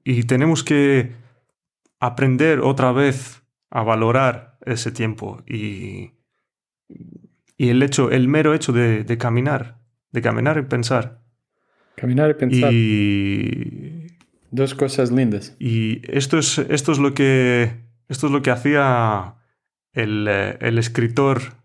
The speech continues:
Speaker 1: que ibas a introducir hoy, ¿no?
Speaker 2: Pues nuestro
Speaker 1: Has leído, me has dicho que has leído un libro muy interesante o, o algunos libros interesantes. No sé qué,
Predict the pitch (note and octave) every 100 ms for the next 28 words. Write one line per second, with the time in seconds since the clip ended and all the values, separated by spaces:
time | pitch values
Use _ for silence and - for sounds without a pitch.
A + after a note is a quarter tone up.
0 | _ - A#2 A2+ A2 G#2+ G#2+ B2+ B2+ C3+
1 | B2 A#2+ A#2 A2+ B2+ B2 C3 G2 A2+ -
2 | A2+ C#3 F3 _ _ _ _ _ _ -
3 | C#3 B2 B2 B2 A#2 A#2+ B2+ C#3 C#3+ D3
4 | C3+ B2+ B2 A#2+ A#2 A#2 A#2 C#3 C#3 D3+
5 | D3 B2+ C3+ B2+ C3 C#3+ C3+ C#3+ D3 C#3
6 | C3+ D3 C#3 C3+ C#3 C#3+ C#3 C3+ B2+ B2+
7 | A#2+ A#2+ C#3 C#3+ D3 C3 B2+ A#2 A#2 B2+
8 | B2 A2+ B2+ C3 D3+ A#2+ - - _ A#2
9 | A#2 A2 G#2 G#2+ A2 A2 A#2 A#2 C#3 C3+
10 | A2+ A2 A#2 A#2+ A2 G#2